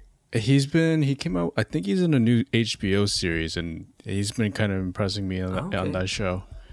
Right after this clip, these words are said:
Speaker 2: If,
Speaker 1: But
Speaker 2: you know,
Speaker 1: he's,
Speaker 2: if that gives
Speaker 1: uh,
Speaker 2: me the green light, sure, I'll change my casting just for you. I'll, that was the one casting I wasn't really, what do you call it, like, set
Speaker 1: I mean,
Speaker 2: on.
Speaker 1: I honestly,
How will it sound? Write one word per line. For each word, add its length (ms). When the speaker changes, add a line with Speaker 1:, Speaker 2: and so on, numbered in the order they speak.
Speaker 2:
If, 140
Speaker 1:
But 180
Speaker 2:
you 120
know, 100
Speaker 1:
he's, 100
Speaker 2:
if 160
that 160
gives 140
Speaker 1:
uh, 40
Speaker 2:
me 60
the 80
green 240
light, 200
sure, 480
I'll 120
change 400
my 100
casting 520
just 180
for 60
you. 140
I'll, 300
that 100
was 120
the 80
one 240
casting 540
I 140
wasn't 340
really, 380
what 140
do 40
you 60
call 220
it, 140
like, 360
set 400
Speaker 1:
I 40
mean, 200
Speaker 2:
on. 80
Speaker 1:
I 120
honestly, 540